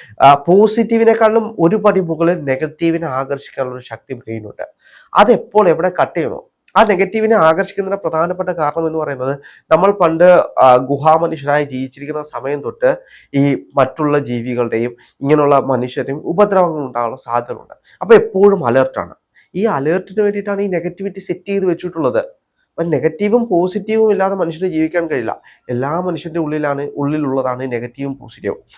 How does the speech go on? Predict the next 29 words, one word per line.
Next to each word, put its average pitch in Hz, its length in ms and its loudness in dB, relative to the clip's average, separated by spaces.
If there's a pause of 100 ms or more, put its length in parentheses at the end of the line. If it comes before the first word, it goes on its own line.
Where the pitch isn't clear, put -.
(120)
അപ്പൊ - 140 0
അത് 208 80 6
നമ്മൾ 233 140 6
മനസ്സിലാക്കുക, 170 760 4
എന്തിനാണ് 175 500 0
ഈ - 20 0
നെഗറ്റീവ്? 123 560 -4 (540)
നമ്മുടെ 170 260 -6
സർവൈവലിന് 175 680 0
വേണ്ടിയിട്ടാണ്. 160 440 -2 (320)
എന്തെങ്കിലും 165 540 2
ഒരു 170 80 0
ഉപദ്രവം 165 500 2
ഉണ്ടാവുകയാണെങ്കിൽ 156 580 0
പെട്ടെന്ന് 180 480 -2
രക്ഷപ്പെടാൻ, 120 440 -2 (400)
അപ്പുറത്ത് 185 340 0
നിൽക്കുന്ന 170 340 -2
ആളെ 156 180 2 (100)
പെട്ടെന്ന് 170 320 -2
മനസ്സിലാക്കാൻ, 131 880 -8
ഇതിനു 170 180 -12
വേണ്ടിയിട്ട് 202 340 -8
വേണം 196 180 -8
നെഗറ്റീവ് 185 340 -8
ഉപയോഗിക്കാൻ. 165 400 -4 (380)
അല്ലാതെ 190 280 0
അവിടെ 175 220 -2
ഡൗട്ടും, 151 800 0